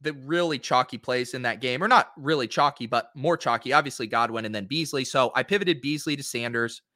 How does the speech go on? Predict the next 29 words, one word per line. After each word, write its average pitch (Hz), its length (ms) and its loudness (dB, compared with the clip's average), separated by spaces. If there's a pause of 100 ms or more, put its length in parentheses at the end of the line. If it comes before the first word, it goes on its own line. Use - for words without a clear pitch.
(580)
Ben 147 160 8
Gretch 131 460 4
was 131 120 -6
getting 135 200 -2
me 135 60 -4
a 127 60 0
little 127 200 0
hyped 123 320 -2 (100)
on, 120 320 0
uh, 110 460 -4 (180)
Sanders 117 840 -4 (120)
this 117 340 -8
morning 123 480 -4
or 107 100 -4
yesterday 117 400 -2
morning. 120 380 0 (240)
And 165 160 6
then, 165 100 10
of 139 120 0
course, 143 260 6
just 135 220 -2
making 123 380 0
the 117 180 0
Godwin 110 480 4
to 101 140 -4
Evans 104 560 -4
to 139 100 -10
kinda 131 220 4
lower 110 480 2